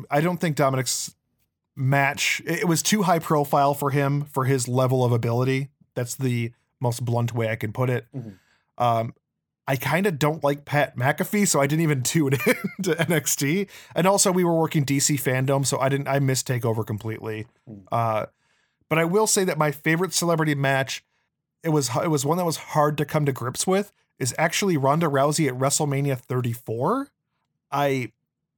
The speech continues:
Speaker 1: was not into her being in W W E, I think, at the time. I, I did love her in U F C. Uh,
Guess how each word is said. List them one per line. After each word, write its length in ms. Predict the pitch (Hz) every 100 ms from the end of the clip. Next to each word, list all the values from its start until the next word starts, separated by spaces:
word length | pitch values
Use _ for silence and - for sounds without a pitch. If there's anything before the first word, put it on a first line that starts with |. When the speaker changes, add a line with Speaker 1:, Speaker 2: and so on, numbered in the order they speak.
| _ _ _
Speaker 1:
was 220 | 139 151 120
not 340 | 135 180 -
into 280 | 160 156 147
her 220 | 147 147
being 360 | 127 135 143 160
in 120 | 165
W 320 | 160 160 160
W 360 | 156 160 165 165
E, 260 | 175 170
I 80 | -
think, 180 | 139 143
at 80 | 135
the 80 | 123
time. 480 | 135 131 147 165 - _ _
I, 220 | 120 139
I 40 |
did 420 | 139 139 143 131 - _
love 220 | 127 123
her 200 | 131 131
in 240 | 123 120 117
U 160 | 131
F 120 | 123 120
C. 400 | - 117 127 156 _ _ _ _ _ _
Uh, 240 | - 113